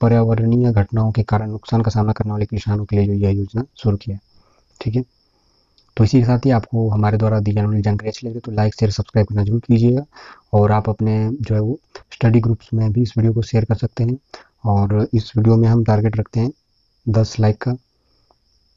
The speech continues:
जो मुझे पता है कि आप दस लाइक तो कर ही देंगे।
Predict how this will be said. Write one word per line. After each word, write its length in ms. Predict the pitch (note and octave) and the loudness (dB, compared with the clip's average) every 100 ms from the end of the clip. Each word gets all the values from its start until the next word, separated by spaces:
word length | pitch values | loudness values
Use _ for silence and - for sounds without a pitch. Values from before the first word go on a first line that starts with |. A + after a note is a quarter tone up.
| _ _ - - _ _ _ - | _ _ -20 -20 _ _ _ -4
जो 320 | G#2 G#2 G#2+ | 0 2 2
मुझे 200 | G#2 G#2 | 2 2
पता 200 | G#2 G#2+ | 2 2
है 60 | A2+ | 2
कि 100 | A2+ | 2
आप 460 | G#2+ - G#2+ G#2 G2+ | 0 2 2 2 2
दस 220 | G#2 - | 0 2
लाइक 180 | A2 G#2+ | 0 0
तो 120 | - G2+ | -2 0
कर 160 | G#2 | 0
ही 80 | A2 | 2
देंगे। 240 | A2 A2 | 2 0